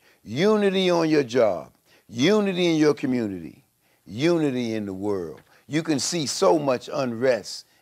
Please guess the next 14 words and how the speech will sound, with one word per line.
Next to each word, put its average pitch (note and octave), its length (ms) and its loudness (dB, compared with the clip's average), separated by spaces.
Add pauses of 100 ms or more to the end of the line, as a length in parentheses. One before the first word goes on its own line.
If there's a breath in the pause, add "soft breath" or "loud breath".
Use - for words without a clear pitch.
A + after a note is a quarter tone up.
in C3+ 220 -4
the A#2 80 -2
world A2+ 400 -2
today. F#2+ 440 -12 (480 soft breath)
And A#2 220 -4
we E3+ 200 0
have D3 260 4
to C3+ 80 -6
be B2 200 0
able C3 340 2
to G#2+ 140 -10
carry C#3 500 2
that C#3+ 240 4
light B2+ 380 0